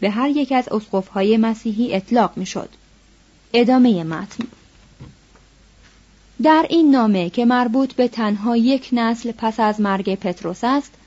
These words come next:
اسقف روم با نوعی اقتدار و تحکم با مسیحیان یک محفل مذهبی دوردست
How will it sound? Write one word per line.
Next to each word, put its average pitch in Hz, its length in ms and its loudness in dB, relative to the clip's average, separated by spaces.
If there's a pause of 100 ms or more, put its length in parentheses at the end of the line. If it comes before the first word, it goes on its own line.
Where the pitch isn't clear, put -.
(400)
اسقف 269 440 0
روم 247 460 2
با 214 160 2
نوعی 226 500 0
اقتدار 196 600 -2
و 254 80 0
تحکم 247 680 0
با 220 120 2
مسیحیان 196 720 -2
یک 226 320 2
محفل 208 460 -2
مذهبی 190 640 -2
دوردست 233 640 -2